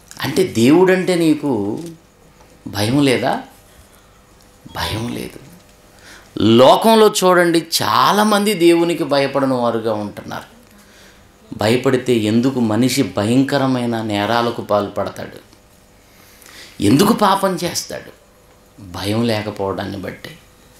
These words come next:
ఈరోజు క్రైస్తవ్యాన్ని గురించి మీరు ఆలోచించండి. దేవుని పిల్లలము, భక్తులము, క్రైస్తవులమని చెప్పుకుంటున్నటువంటి వారిలో కూడా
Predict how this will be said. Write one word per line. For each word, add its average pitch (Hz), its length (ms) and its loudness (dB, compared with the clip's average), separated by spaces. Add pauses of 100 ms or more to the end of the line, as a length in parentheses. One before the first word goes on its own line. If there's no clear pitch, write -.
(520)
ఈరోజు 180 720 4 (140)
క్రైస్తవ్యాన్ని 185 840 2
గురించి 165 340 2
మీరు 160 180 0
ఆలోచించండి. 147 720 -2 (800)
దేవుని 156 440 6
పిల్లలము, 139 720 0 (680)
భక్తులము, 139 880 0 (760)
క్రైస్తవులమని 180 920 2
చెప్పుకుంటున్నటువంటి 135 1120 -2
వారిలో 123 560 0
కూడా 131 520 -2